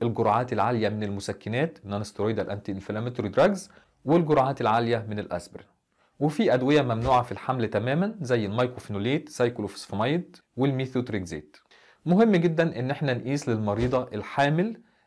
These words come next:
أنتي رو والأنتي لا أنتيبوديز، عشان دول لو طالعين عاليين فبيدي لك مؤشر إن الطفل ممكن يبقى عنده حاجة اسمها نيونيتال لوبس إريثماتوزس، أو الطفل يعني يتعرض للسيستميك لوبس،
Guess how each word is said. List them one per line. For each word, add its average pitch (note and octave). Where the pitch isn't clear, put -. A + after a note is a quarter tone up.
أنتي D3+
رو C3+
والأنتي A#2+
لا A#2+
أنتيبوديز، A#2+
عشان E3+
دول D3+
لو C3+
طالعين A#2
عاليين A2
فبيدي A#2
لك A#2+
مؤشر A#2+
إن A2
الطفل C#3+
ممكن B2
يبقى G2
عنده A#2
حاجة A#2
اسمها A#2
نيونيتال A2
لوبس A2+
إريثماتوزس، A#2+
أو C#3
الطفل C3+
يعني B2
يتعرض A2+
للسيستميك G#2
لوبس، -